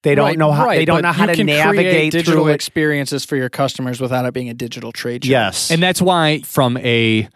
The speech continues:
Speaker 3: from a team aspect, that's why it's so important to have a diverse workforce where you
Speaker 1: Mm-hmm.
Speaker 3: can have the, the younger person that is educating the older person
Speaker 1: Yep.
Speaker 3: and vice versa
Speaker 1: Yep.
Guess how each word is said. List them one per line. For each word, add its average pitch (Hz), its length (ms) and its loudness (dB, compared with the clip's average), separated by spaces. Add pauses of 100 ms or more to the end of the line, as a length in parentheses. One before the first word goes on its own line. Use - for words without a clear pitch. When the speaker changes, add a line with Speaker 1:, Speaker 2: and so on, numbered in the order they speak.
(260)
Speaker 3:
from 117 180 -2
a 110 60 2
team 180 360 -2
aspect, 104 380 -2
that's 110 180 0
why 110 140 2
it's 101 160 -2
so 110 220 2
important 101 420 -2
to 107 60 -4
have 98 200 0
a 98 60 -4
diverse 95 380 -4
workforce 104 680 -2
where 107 140 2
you 104 80 2
Speaker 1:
Mm-hmm. 104 60 0
Speaker 3:
can 104 100 -2
have 107 480 0
the, 101 300 2 (340)
the 117 160 -2
younger 117 540 0
person 107 800 0
that 95 320 0 (320)
is 107 240 0
educating 107 600 -2
the 98 120 0
older 113 300 2
person 101 360 -2
Speaker 1:
Yep. 107 100 4
Speaker 3:
and - 60 2
vice 98 260 0
versa 120 440 0
Speaker 1:
Yep. 113 160 2